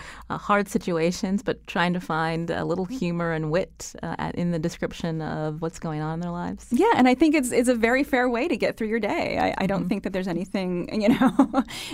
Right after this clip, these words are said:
Speaker 2: um, negative about, you know, using humor to, to kind of laugh your way through, um, adversity.
Speaker 1: Uh, now that you, again, uh, your book has been published by Random House, uh, you've been, um,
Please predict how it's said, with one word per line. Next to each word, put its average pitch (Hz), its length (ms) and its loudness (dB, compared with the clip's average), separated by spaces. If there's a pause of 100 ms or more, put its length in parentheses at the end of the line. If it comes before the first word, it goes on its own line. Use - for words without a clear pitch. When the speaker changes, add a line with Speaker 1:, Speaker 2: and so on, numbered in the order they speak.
Speaker 2:
um, 202 420 0 (220)
negative 214 540 4
about, 175 360 4
you 196 120 0
know, 180 100 0
using 185 320 0
humor 165 460 0
to, 180 240 -2
to - 240 -10
kind 190 180 -4
of 185 140 -6
laugh 185 240 -4
your 196 100 -2
way 180 160 0
through, 190 560 -4
um, 196 480 0
adversity. 196 580 0 (840)
Speaker 1:
Uh, 208 80 -4
now 220 240 4
that 220 220 2
you, 185 280 0
again, 170 460 -2
uh, 160 120 -4
your 156 200 -4
book 160 220 -6
has 165 100 -8
been 160 160 -6
published 156 320 -6
by 151 140 -6
Random 160 400 -4
House, 143 480 -8
uh, - 200 -10
you've 151 440 -8
been, 156 260 -2 (320)
um, 143 400 -6